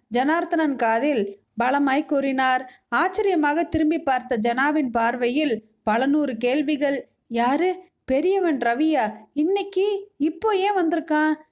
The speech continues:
மனதில் பலத்த யோசனை ஜனாவிற்கு. மெல்ல எழுந்து, சற்று தடுமாறியவராய் அறைக்குள் நுழைந்தார்.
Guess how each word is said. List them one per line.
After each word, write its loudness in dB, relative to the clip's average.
மனதில் 0
பலத்த -2
யோசனை -2
ஜனாவிற்கு. -2
மெல்ல 0
எழுந்து, 0
சற்று -4
தடுமாறியவராய் 0
அறைக்குள் 0
நுழைந்தார். 0